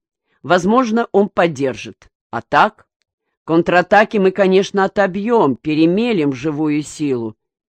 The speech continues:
но и сами выдохнемся". Он побарабанил пальцами по столу и, прищурившись, задумчиво посмотрел перед собой, словно видел в пространстве будущее.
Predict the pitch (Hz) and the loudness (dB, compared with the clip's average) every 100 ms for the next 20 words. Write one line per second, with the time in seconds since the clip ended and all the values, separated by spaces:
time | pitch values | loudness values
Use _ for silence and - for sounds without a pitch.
0 | _ 127 143 143 - 220 240 151 120 147 | _ -4 -2 -4 0 0 2 -2 -2 -6
1 | 135 127 - 123 - 123 107 _ _ _ | -6 -8 -8 -8 -10 -16 -18 _ _ _
2 | _ _ - 156 151 147 147 151 156 147 | _ _ -4 -2 -2 -2 -2 -4 -2 0
3 | 143 139 - 139 127 139 131 - 127 - | 0 -4 -2 -4 -2 -6 -6 -6 -14 -12
4 | 131 123 165 202 _ _ _ _ 156 - | -10 -6 -6 -8 _ _ _ _ -4 -4
5 | 143 135 - 208 202 185 196 175 147 123 | -8 -8 -4 -4 -4 -6 -6 -4 -4 -2
6 | 170 214 - 196 196 190 180 175 - 175 | -2 -2 -4 -6 -6 -8 -6 -6 -4 -4
7 | 165 170 165 160 - 160 139 147 139 - | -4 -4 -6 -6 -6 -4 -2 -4 -6 -12
8 | _ _ - 147 147 147 135 147 135 131 | _ _ -6 -2 0 0 0 -4 -4 -10
9 | - 123 - 143 185 202 - 160 151 135 | -12 -14 -10 -4 -2 -4 -8 -8 -6 -8
10 | 135 120 - - 117 | -8 -10 -12 -10 -10